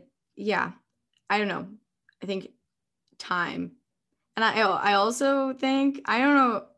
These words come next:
I don't know, speculating. If Trump were to take back a lot of what he said and say, um, "Step down, stop, I was wrong, this is wrong, I concede,"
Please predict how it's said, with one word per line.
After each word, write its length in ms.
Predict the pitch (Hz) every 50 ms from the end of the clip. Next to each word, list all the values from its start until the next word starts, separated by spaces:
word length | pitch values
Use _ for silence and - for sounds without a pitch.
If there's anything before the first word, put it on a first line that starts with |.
| _ _ _ _ _
I 120 | - 196 202
don't 100 | 190 185
know, 140 | - - - _ _
speculating. 680 | - - - 233 233 233 208 190 - - - 196 - _ _ _ _ _ _ _ _ _ - -
If 300 | 240 262 254 - - _ _ _ _ _
Trump 360 | - - 254 240 240 262 254 254
were 220 | 240 240 233 233
to 880 | 240 - - - 226 220 226 220 214 208 208 208 202 196 190 - - - _ _ _ _ _ _ _ _ _ _ _ _ _ _ _ _ _ _ _ _ _ _ _ _ -
take 380 | - - 240 220 214 - - -
back 320 | 202 190 190 190 196 196
a 40 | 202
lot 200 | 196 190 190 190
of 100 | 196 196
what 80 | 196 190
he 120 | 190 190
said 460 | 190 - - - 180 180 185 185 190
and 160 | 185 180 185
say, 600 | 180 - - 185 180 175 175 175 175 175 175 170 _ _ _ _ _ _ _ _ _ _ _ -
um, 240 | 156 170 180 185 175
"Step 360 | - - - 196 190 190 185
down, 520 | 180 175 175 175 175 175 180 180 180 180 - _ _ _ _ _ _ _ _ _ _ _ -
stop, 560 | - - - 190 180 175 175 175 175 - _ - - _ _ _ -
I 60 | 180
was 160 | 180 175 175
wrong, 500 | 190 180 180 175 180 175 175 180 175 185 - _ _ _
this 140 | - 190 185
is 120 | 190 180 185
wrong, 280 | 175 175 175 175 170 -
I 80 | 175
concede," 560 | 170 180 185 - - 180 185 190 220 262 254